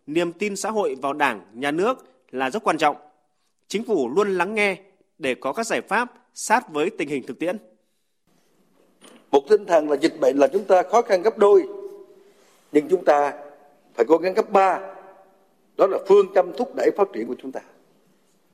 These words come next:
Speaker 2: Chính các bạn, những nhà đầu tư, những doanh nghiệp phải thúc đẩy quá trình ấy bằng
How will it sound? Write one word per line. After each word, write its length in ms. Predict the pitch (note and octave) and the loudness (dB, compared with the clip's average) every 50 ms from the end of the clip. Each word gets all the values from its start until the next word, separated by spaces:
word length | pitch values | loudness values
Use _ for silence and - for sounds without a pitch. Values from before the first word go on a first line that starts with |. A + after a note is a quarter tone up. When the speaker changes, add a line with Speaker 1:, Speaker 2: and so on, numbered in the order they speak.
| _ _ _ - | _ _ _ 0
Speaker 2:
Chính 140 | F3 G3 F#3+ | 0 2 2
các 100 | G3 F3+ - | 0 2 2
bạn, 180 | G2+ F#2+ G2 - - - - - _ _ _ _ _ _ _ - | 2 2 2 -2 -12 -20 -20 -20 _ _ _ _ _ _ _ 0
những 140 | C3 D#3+ | 0 4
nhà 120 | D#3 C#3 B2 | 4 4 6
đầu 180 | A#2+ A#2 A2+ A2 C#3+ | 6 4 2 2 0
tư, 140 | D3 D3 | -2 -2
những 200 | C#3 A#2 C3+ D#3 | -2 -4 -2 0
doanh 140 | D#3 D#3+ D3+ | 0 2 4
nghiệp 160 | D3 B2+ G#2+ - - - - - - _ - | 4 4 4 2 -2 -12 -20 -20 -18 _ -12
phải 80 | G#2 - | -6 -4
thúc 120 | - B3 - - | -4 -4 0 0
đẩy 120 | F#2 - B2 | 0 0 0
quá 80 | E3 - | -2 -4
trình 120 | - G2+ F#2+ | -6 -8 -4
ấy 260 | F2+ F#2+ C3 D#3+ D#3 - - - - - _ _ _ _ | -4 -2 -4 -4 -6 -12 -20 -20 -20 -20 _ _ _ _
bằng 140 | - A2 G2+ | -2 -2 -2